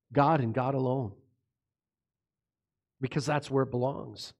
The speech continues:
"Then I came to the governors of the provinces beyond the river and gave them the king's letters. Now the king had sent with me l-, officers of the army and horsemen." I mean, he didn't just send them. He says,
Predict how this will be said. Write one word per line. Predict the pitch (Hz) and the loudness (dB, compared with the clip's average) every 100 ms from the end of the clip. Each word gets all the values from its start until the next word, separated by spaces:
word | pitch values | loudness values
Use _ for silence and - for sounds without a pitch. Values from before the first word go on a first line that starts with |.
| _ _ _ _ _ _ _ | _ _ _ _ _ _ _
"Then | 151 165 | 6 6
I | |
came | 151 170 175 | 6 6 6
to | 190 | 6
the | |
governors | 170 160 160 160 170 | 6 6 6 6 6
of | 165 | 4
the | |
provinces | 165 165 156 156 151 156 | 4 4 4 4 2 -2
beyond | 127 151 151 165 | 4 6 6 6
the | |
river | 147 147 165 | 6 6 4
and | 139 | 4
gave | 160 151 | 4 6
them | 156 156 | 4 4
the | 147 | 2
king's | 170 165 156 | 2 2 4
letters. | 175 147 127 - - _ _ _ _ _ - - | 4 4 0 -4 -12 _ _ _ _ _ -2 6
Now | 196 | 8
the | 185 | 8
king | - 233 | 6 6
had | 185 202 | 8 8
sent | - - 240 - - - _ _ _ _ | 6 4 4 2 -14 -20 _ _ _ _
with | 202 226 | 6 8
me | 180 190 | 6 8
l-, | 185 - - - - | 6 4 -10 -6 8
officers | 226 233 208 - 175 127 - | 8 8 2 4 6 6 6
of | 185 156 | 2 4
the | 202 | 4
army | 226 233 208 139 165 | 8 10 8 6 6
and | 143 | 4
horsemen." | - 254 240 - 107 - - _ _ _ _ _ - | 8 8 6 2 -2 -2 -16 _ _ _ _ _ 6
I | |
mean, | 226 - - - | 6 6 -4 4
he | 240 302 | 8 10
didn't | 330 277 | 10 8
just | 220 - - | 6 4 4
send | 240 277 190 | 8 8 8
them. | 151 147 - | 6 2 2
He | 214 247 | 6 6
says, | 247 240 196 | 8 8 8